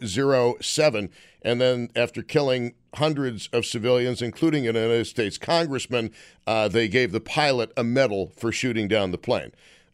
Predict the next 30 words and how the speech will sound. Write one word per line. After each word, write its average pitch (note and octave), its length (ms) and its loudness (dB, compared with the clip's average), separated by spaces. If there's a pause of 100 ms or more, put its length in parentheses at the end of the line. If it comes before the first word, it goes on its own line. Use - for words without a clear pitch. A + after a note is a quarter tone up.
Um, F#2 540 0 (240)
so, G2 540 0 (220)
uh, F#2+ 360 -2 (320)
and A#2+ 340 0
there's A#2+ 240 -2
the A#2+ 100 0
other C3 200 2
example, A2+ 480 -2
too. D#3+ 440 2 (280)
In C3 180 2
the A#2 140 0
Second C#3+ 400 0
World B2 260 -2
War, D#3+ 440 4 (440)
uh, A2+ 380 0 (480)
and B2 120 -2
you B2+ 120 0
can B2 100 0
see D#3 200 2
this C3+ 200 -2
online, B2+ 580 0
just A2 200 -6
a G2+ 40 -8
basic B2 440 -4
research D3 520 -2
will A2+ 160 0
give A2+ 220 -2
you A#2 80 -2
the G#2 240 -4
information. C3+ 720 -2